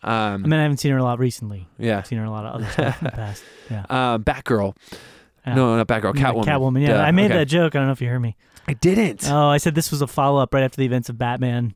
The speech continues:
Speaker 1: Oh, man.
Speaker 2: She has a bunch of bad experiences and leaves Batman.
Speaker 1: This
Speaker 2: Bruce
Speaker 1: is why
Speaker 2: Wayne.
Speaker 1: they started building those robots in Pacific Rim.
Speaker 2: <laughs>
Speaker 1: Um,
Speaker 2: Yeah.
Speaker 1: other than that, uh, I, I, I enjoyed it. I,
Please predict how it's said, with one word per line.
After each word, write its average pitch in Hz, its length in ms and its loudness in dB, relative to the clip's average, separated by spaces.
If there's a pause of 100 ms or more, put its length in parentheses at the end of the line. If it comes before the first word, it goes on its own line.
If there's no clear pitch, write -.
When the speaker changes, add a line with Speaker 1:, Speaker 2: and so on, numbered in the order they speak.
Speaker 1:
Oh, 131 380 2
man. 151 680 4 (100)
Speaker 2:
She - 180 -6
has 113 120 0
a 110 40 -4
bunch 110 200 -4
of 110 80 -10
bad 110 240 -4
experiences 110 600 -6
and 110 280 -6
leaves 120 240 -4
Batman. 113 520 -6 (200)
Speaker 1:
This 135 100 -4
Speaker 2:
Bruce 123 80 0
Speaker 1:
is 147 60 -4
why 160 100 4
Speaker 2:
Wayne. 160 80 4
Speaker 1:
they 156 60 4
started 135 360 2
building 135 240 4
those 113 200 0
robots 117 400 2
in 101 80 -8
Pacific 107 400 -4
Rim. 101 200 -2 (280)
Speaker 2:
<laughs> - 260 -4
Speaker 1:
Um, 127 520 0
Speaker 2:
Yeah. 113 200 -4 (300)
Speaker 1:
other 170 160 4
than 147 120 2
that, 135 320 2
uh, 113 400 0
I, 135 180 -6
I, 139 180 -2 (380)
I 196 100 0
enjoyed 359 380 0
it. - 160 -4
I, 135 460 0